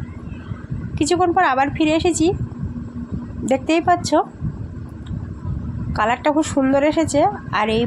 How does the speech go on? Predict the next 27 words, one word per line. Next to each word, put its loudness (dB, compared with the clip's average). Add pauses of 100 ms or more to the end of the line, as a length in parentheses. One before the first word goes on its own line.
পর্যায়ে 4 (460)
আমি 4 (160)
আবারও 4
একটু -2 (120)
ভালো 4
করে 0
খুন্তি 0
দিয়ে 4 (100)
নেড়ে 4
দিচ্ছি। -2 (880)
এবার 4 (180)
এখানে 4 (120)
দিয়ে 6
দেব 4 (140)
আমি 4 (840)
শুকনো 2 (100)
মাছ। 0 (1900)
শুকনো 0
মাছটা 2
তোমরা 4
কম 4 (100)
বেশি 2
দিতে 2
পারো, 4 (100)
কোনো 2 (120)
অসুবিধা 0
নেই। 4